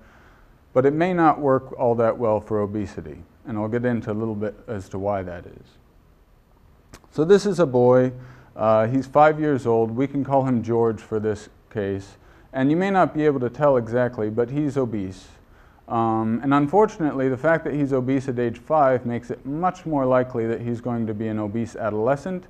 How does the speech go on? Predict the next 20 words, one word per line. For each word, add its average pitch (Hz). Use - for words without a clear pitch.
and 120
much 147
more 139
likely 123
that 117
he's 113
gonna 110
be 107
an 104
obese 101
adult 110
and 104
have 107
all 98
the -
consequences 98
for -
that, -
from 117
that. 87